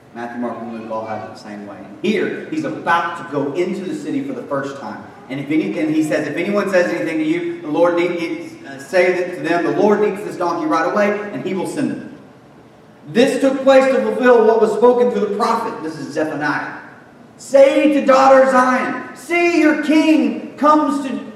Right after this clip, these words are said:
to you, gentle and riding on a donkey and on a colt, the foal of a donkey.'" Now, let's go back to that real quick. The rest of Zephaniah there goes on to say, "He is a king of peace."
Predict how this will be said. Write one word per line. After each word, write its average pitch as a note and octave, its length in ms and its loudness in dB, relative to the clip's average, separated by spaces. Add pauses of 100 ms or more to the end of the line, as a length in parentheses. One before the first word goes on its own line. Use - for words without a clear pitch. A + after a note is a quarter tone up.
(120)
to B3 100 -4
you, A#3 320 -2
gentle C#4+ 420 2
and B3 100 -4
riding A#3+ 400 2
on A#3 140 -2
a G#3+ 80 -6
donkey G#3+ 420 0
and G3+ 140 -2
on A3+ 260 -2
a A#3 40 -8
colt, A3+ 580 -2
the A3+ 140 0
foal A#3 460 6
of A3 80 2
a - 40 -4
donkey.'" F#3 480 -2 (720)
Now, G#3 440 -6 (680)
let's C#3+ 100 -14
go D3 80 -12
back C#3 200 -4
to B2+ 60 -8
that B2+ 140 -6
real C3 120 -10
quick. - 240 -4
The C#3+ 60 -6
rest A3 280 2 (120)
of C#3 60 -10
Zephaniah C#3+ 840 -4
there A#2+ 280 -6
goes D3 260 -6
on D3 300 -4
to C#3+ 80 -8
say, A#2+ 380 -8 (320)
"He E3 140 -10
is D3 120 -8
a - 60 -10
king C3 340 -4
of - 240 -16
peace." - 540 -16